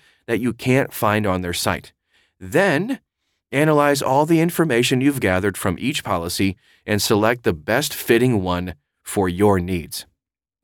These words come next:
Is rent guarantee insurance worth it? Well, some landlords will never need rent guarantee insurance,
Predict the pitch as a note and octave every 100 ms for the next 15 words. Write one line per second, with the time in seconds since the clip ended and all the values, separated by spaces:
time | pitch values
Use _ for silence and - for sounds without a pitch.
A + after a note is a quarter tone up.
0 | _ _ _ _ _ _ _ - A2+ G2+
1 | A#2+ C#3 B2+ C3 A#2+ C3+ B2+ A#2 - A#2
2 | G#2+ F2 G2 - - - - _ _ _
3 | _ _ _ _ _ _ - A#3+ D#4 -
4 | A3+ A#3+ F#3 F#3+ F3 F3+ F3+ F3 D#3+ F#3+
5 | F#3+ A2+ F#2+ F2+ G#2 D2+ G2 F#2+ - G2
6 | F2 - F2 D#2 - -